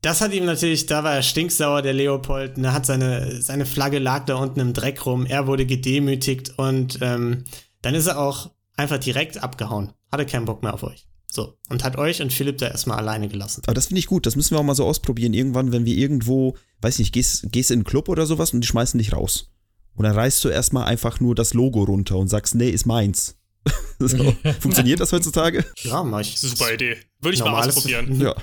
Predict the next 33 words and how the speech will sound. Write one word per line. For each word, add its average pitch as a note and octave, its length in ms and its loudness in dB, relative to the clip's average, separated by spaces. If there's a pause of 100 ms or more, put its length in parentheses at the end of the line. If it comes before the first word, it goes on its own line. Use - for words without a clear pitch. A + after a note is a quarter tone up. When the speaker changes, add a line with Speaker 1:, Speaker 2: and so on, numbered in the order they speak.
Speaker 1:
Normaler B2 360 0
Mittwochabend. C3+ 680 -2
Speaker 2:
Vom - 300 -2
Türsteher C3 500 4
einmal B2 240 4
kurz - 220 0
mit B2+ 80 4
dem, A#2+ 100 4 (220)
„Moment, C3+ 320 4
ich, - 260 2
ich, - 160 -2
ich - 140 0
komme E3+ 180 2
gleich D3+ 180 2
mit D3+ 120 4
dem C#3 80 -2
Akkuschrauber, F#2+ 560 2
Moment.“ C3 440 2
Speaker 3:
<laughs> E4 140 -2
Ich - 240 -2
komme E3 240 2
gleich F3 280 -4
mit C#3 160 -6
dem C3 100 -8
Akku, B2 180 -6 (360)
mit C#3+ 80 0
dem C#3 140 0
Brecheisen. G#2+ 800 -2 (240)
Speaker 4:
<laughs> - 160 0 (640)
Sehr D#3 180 -2
gut, C3+ 180 -4
ja. F3 180 -2 (300)
Aber D#3 300 0